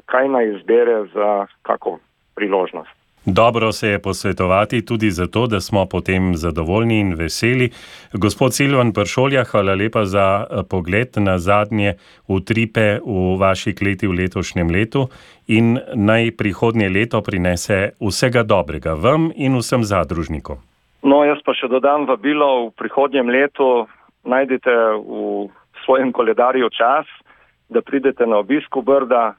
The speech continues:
Speaker 1: kadarkoli. Najlepše je seveda spomladi, od cvetenja češenj naprej, pa tudi pri vseh teh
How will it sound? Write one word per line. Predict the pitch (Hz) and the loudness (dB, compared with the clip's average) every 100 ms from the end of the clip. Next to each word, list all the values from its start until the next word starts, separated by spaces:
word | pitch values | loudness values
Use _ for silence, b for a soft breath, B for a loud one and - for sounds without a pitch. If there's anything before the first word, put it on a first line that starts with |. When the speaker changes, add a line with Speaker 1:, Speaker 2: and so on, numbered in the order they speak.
| _ | _
Speaker 1:
kadarkoli. | 135 139 117 131 127 120 110 - B - | -2 0 0 0 2 0 -4 -6 B -2
Najlepše | 135 135 135 - 117 | 0 2 2 0 -6
je | - | -4
seveda | 120 117 104 | -2 0 -2
spomladi, | - 110 120 135 127 | -2 0 2 2 0
od | 117 - - | -2 -4 -10
cvetenja | 107 123 117 107 | -4 0 0 0
češenj | - 143 147 143 127 | -2 -2 -2 -2 -2
naprej, | 123 117 127 - | 0 2 0 0
pa | 117 | -4
tudi | 131 120 | -2 -2
pri | - 107 | -4 -8
vseh | - 131 - | -2 -2 0
teh | - 117 | 0 -2